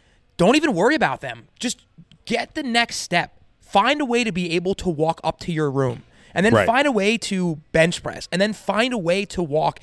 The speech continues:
Speaker 1: And it's like, people look too far ahead. Like, if I was in your situation,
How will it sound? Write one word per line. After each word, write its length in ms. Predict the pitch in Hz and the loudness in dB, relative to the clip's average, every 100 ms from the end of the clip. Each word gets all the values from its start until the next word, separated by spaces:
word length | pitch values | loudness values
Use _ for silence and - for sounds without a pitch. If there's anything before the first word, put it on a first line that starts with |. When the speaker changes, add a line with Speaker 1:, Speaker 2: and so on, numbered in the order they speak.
| - - | -20 -12
Speaker 1:
And 120 | 196 | -8
it's 100 | 208 | -6
like, 140 | 220 - - - | -6 -8 -20 -16
people 400 | - 233 294 277 | -6 -4 0 2
look 180 | 208 220 | 2 2
too 220 | - 220 | 0 -4
far 320 | 180 190 180 127 | -2 0 0 -2
ahead. 400 | 147 165 123 - - | -2 -4 -4 -12 -10
Like, 100 | 202 | -4
if 100 | 190 | -2
I 120 | 190 | 0
was 120 | 240 294 | 0 0
in 100 | 208 | 0
your 100 | 180 | 0
situation, 540 | 202 185 165 175 220 | 0 0 0 0 -4